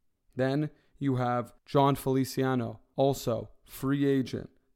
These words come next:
and he's a guard, not a tackle. So Daryl Williams, right tackle, if you don't know. And then you got an offensive guard in John Feliciano, and he s-, also signs a three-year deal.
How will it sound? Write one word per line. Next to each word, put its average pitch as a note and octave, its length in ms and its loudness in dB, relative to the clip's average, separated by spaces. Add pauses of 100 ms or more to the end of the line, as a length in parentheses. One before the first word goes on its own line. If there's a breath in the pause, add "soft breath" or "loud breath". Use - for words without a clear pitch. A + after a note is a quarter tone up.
and A#2 100 -2
he's B2 160 -2
a B2+ 60 2
guard, A#2+ 360 4
not G#2 200 -4
a D3+ 60 -4
tackle. D3 680 -4
So - 160 -10
Daryl B2+ 400 0
Williams, C#3+ 560 -2 (160)
right C3 260 -4
tackle, C#3 440 -2
if C3+ 120 -6
you A#2 60 -6
don't C3 300 0
know. C#3+ 300 0 (300 soft breath)
And A#2 120 -4
then B2 80 0
you B2 80 0
got B2 160 4
an A#2+ 100 2
offensive C3 640 0
guard B2+ 460 2 (260 soft breath)
in A#2+ 120 0
John B2+ 320 2
Feliciano, C3 840 -2 (120)
and A#2+ 140 -4
he C#3 160 -2
s-, - 180 -8 (140)
also C#3+ 340 2
signs A#2 540 -2
a A#2+ 40 -6
three-year A#2 720 0
deal. C3 520 2